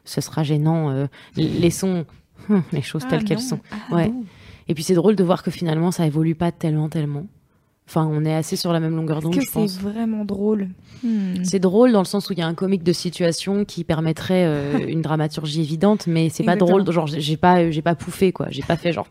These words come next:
Speaker 1: <laughs> c'est génial. Mais effectivement, c'est un peu,
Speaker 2: Formidable.
Speaker 1: ouais. Mais c'est très cool, du coup, ça nous permet de, de savoir pl-, de se, de se découvrir plein de trucs, euh, l'une à l'autre, de se rappeler plein de souvenirs aussi, parce que,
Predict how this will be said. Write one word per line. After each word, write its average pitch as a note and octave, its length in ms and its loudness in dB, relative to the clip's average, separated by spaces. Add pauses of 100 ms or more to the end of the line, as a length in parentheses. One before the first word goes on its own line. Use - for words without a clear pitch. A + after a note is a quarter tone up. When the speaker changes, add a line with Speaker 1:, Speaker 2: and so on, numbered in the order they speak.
(180)
Speaker 1:
<laughs> - 220 -20
c'est A#3+ 200 -2
génial. A3+ 440 -8 (580)
Mais F3+ 80 4
effectivement, F#3+ 480 0
c'est E3+ 120 -4
un D3+ 60 2
peu, G3 100 -2
Speaker 2:
Formidable. G3 360 2
Speaker 1:
ouais. E3+ 220 -6 (580)
Mais E3+ 80 0
c'est G3+ 140 2
très A#3 160 -2
cool, C4 200 0
du G3 100 2
coup, F#3+ 120 -4
ça F3 140 -4
nous D#3 100 -4
permet E3 300 -2
de, D3+ 340 0
de C#3+ 80 -6
savoir D3+ 300 -6
pl-, - 120 -14
de D#3 140 -4
se, C#3+ 420 -6
de D3+ 120 -4
se D#3 160 -8
découvrir G3+ 540 0
plein F#3 140 -2
de F#3 60 -2
trucs, G3+ 280 -2
euh, D#3+ 180 2
l'une F3 180 0
à E3 80 2
l'autre, F3+ 460 2
de D#3 120 -2
se D3+ 100 -6
rappeler F#3+ 360 2
plein F3 160 -4
de E3+ 60 -6
souvenirs F3+ 360 -2
aussi, F3+ 420 -2
parce E3+ 180 -2
que, C#3 240 -6